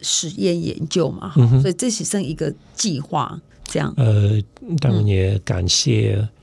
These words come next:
Speaker 2: 北医双和医院，
Speaker 1: 嗯。嗯。
Speaker 2: 也感谢科技部，也感谢国卫院，对。
Speaker 1: 对，所以我，我正在想说，
Speaker 2: 就是
Speaker 1: 因为这样的话，那个资金去支持之前是需要的嘛，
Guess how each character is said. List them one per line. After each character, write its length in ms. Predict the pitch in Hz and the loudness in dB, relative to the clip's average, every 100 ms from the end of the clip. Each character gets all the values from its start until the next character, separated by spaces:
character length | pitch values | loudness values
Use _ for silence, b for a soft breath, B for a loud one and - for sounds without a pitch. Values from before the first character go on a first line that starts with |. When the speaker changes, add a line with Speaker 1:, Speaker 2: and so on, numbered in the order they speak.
| 190 | -2
Speaker 2:
北 120 | 117 | 0
医 200 | 120 123 | 0 2
双 320 | 117 - 110 107 | 2 4 2 4
和 120 | 101 | 2
医 220 | 110 104 | 2 0
院， 120 | 107 | 0
Speaker 1:
嗯。 40 | 98 | 0
嗯。 20 | |
Speaker 2:
也 80 | 98 | -2
感 240 | 85 85 | -2 -2
谢 340 | - 117 101 | -2 0 -2
科 240 | 101 - 104 | -2 -2 -2
技 180 | - 98 | -2 -2
部， 160 | 107 | -2
也 120 | 95 | -2
感 200 | 98 92 | -4 -4
谢 220 | 92 - 98 | -4 -4 -4
国 140 | 95 | -4
卫 160 | 87 90 | -2 -2
院， 200 | 92 90 | -2 -2
对。 200 | 90 92 - _ | -4 -6 -8 _
Speaker 1:
对， 180 | 165 147 | -6 -6
所 180 | - 254 | -2 -2
以 40 | |
我， 120 | 202 | -2
我 160 | 175 175 | -2 0
正 160 | 170 233 | 0 0
在 100 | 226 | 0
想 220 | 185 165 | -2 -4
说， 200 | 175 196 | -2 -4
Speaker 2:
就 60 | - | -6
是 360 | - - - - | -18 -20 -20 0
Speaker 1:
因 100 | 285 | 2
为 80 | |
这 140 | 269 285 | 2 0
样 140 | 247 | 0
的 100 | 208 | 0
话， 160 | 214 214 | 0 2
那 140 | 208 | 2
个 100 | 190 | 2
资 260 | 175 - 190 | 0 -2 -2
金 240 | 196 190 | 2 0
去 220 | 185 202 | 2 0
支 240 | 165 175 175 | -2 -4 0
持 300 | - - 190 | 0 0 -4
之 320 | 156 - 185 | -6 -2 -2
前 280 | - 156 147 | -2 -2 -2
是 140 | 175 | -2
需 220 | 175 170 | -2 0
要 200 | 160 147 - | 2 2 0
的 120 | - | -6
嘛， 180 | 107 | -8